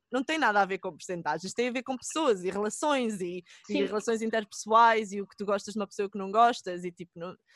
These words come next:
Speaker 1: estás a perceber? E, e a partir daí, acho que as coisas parece que se abrem, é tipo, ah.
Speaker 2: Sim. Claro que quando eu
Speaker 1: Já
Speaker 2: digo
Speaker 1: sei.
Speaker 2: que, que não é um bocadinho uma escolha, eu não estou a dizer que,
Speaker 1: Yeah.
Speaker 2: "Ai, tu podes escolher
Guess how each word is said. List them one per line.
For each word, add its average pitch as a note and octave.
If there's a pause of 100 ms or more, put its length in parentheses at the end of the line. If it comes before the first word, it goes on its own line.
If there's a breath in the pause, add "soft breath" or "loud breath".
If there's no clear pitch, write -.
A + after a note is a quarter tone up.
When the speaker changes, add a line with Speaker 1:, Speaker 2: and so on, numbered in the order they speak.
(140)
Speaker 1:
estás G#3
a G#3
perceber? G#3+
E, A3 (240)
e -
a G#3+
partir G#3+
daí, A3 (340)
acho A#3+
que D#4
as -
coisas D4
parece D#4
que -
se -
abrem, D4+
é D4
tipo, A#3+
ah. C#4
Speaker 2:
Sim. - (400 soft breath)
Claro E4+
que -
quando D4
eu C#4
Speaker 1:
Já C4+
Speaker 2:
digo B3+
Speaker 1:
sei. A#3+
Speaker 2:
que, -
que A#3+
não A#3
é A#3+
um A#3+
bocadinho A#3+
uma A3+
escolha, B3
eu G#3+
não G#3+
estou A#3
a A3
dizer A#3
que, A#3+
Speaker 1:
Yeah. G#3+
Speaker 2:
"Ai, A3+
tu -
podes B3+
escolher C4+